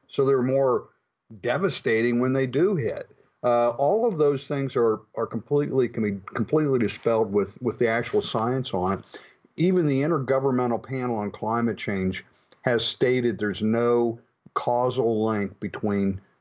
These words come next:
s-, rising sea surface temperatures and the number of hurricanes. They allege that the intensity may increase. Uh, and there is some data that might support that. We pro-, probably as much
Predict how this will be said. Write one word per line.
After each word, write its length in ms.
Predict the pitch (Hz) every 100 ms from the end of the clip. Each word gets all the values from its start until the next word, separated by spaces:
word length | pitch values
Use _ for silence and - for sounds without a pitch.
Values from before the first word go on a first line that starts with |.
| -
s-, 100 | - -
rising 720 | 107 110 120 127 120 135 127
sea 260 | 123 127 120
surface 440 | - 120 131 143
temperatures 640 | - 95 95 - 104 101
and 180 | 98 101
the 60 | 98
number 300 | 95 95 87
of 120 | 82
hurricanes. 640 | 131 131 - 110 87 - - - - - _ _ _ _ _ -
They 220 | 131 147
allege 440 | 185 143 135 131 110
that 200 | 107 101
the 140 | 107
intensity 580 | 107 - 147 143 - 107
may 300 | 95 92 87
increase. 680 | 90 90 - 95 - - - - - _ -
Uh, 280 | 117 117 113 -
and 200 | 143 139
there 120 | 151
is 140 | 175
some 240 | - 151 120
data 340 | 131 135 139
that 140 | 117 110
might 380 | 110 123 170 180 -
support 440 | - 180 185 185 180
that. 220 | 180 180
We 140 | 147
pro-, 240 | 110 147 -
probably 320 | 175 156 151
as 140 | 131
much 320 | 135 147 -